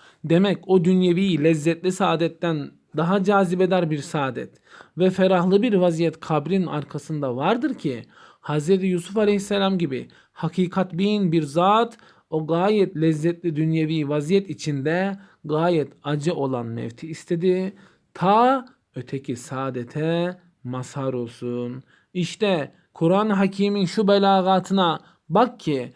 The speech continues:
kıssa-i Yusuf'un hatimesini ne suretle haber verdi. E, hem "Ahsenül kasas" diyor, en güzel kıssa diyor.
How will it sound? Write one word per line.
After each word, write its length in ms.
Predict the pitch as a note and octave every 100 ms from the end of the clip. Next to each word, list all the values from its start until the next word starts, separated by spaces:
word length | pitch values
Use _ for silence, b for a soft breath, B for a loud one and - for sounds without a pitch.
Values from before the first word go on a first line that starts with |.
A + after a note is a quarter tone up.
| b b
kıssa-i 440 | - E3 - A3
Yusuf'un 480 | C4+ A3+ G#3+ G3 B3+
hatimesini 800 | A3+ A3 G#3 G#3+ G#3 F#3+ G3+ F#3
ne 100 | A#3+
suretle 460 | B3 G#3+ F#3+ F#3 D#3
haber 360 | D#3 D3 C#3
verdi. 360 | C#3 B2+ C3 B2 B2 _ _ _ _ _ _ _ -
E, 160 | E3 E3
hem 240 | F#3 F#3+
"Ahsenül 480 | - G#3 G3+ G3+ F#3+
kasas" 480 | F3+ F3 F#3+ F#3 -
diyor, 160 | E3 C#3
en 240 | F#3+ A3+
güzel 240 | G3 F#3+
kıssa 420 | E3 F3 - G#3 F#3+
diyor. 240 | A3 C#4+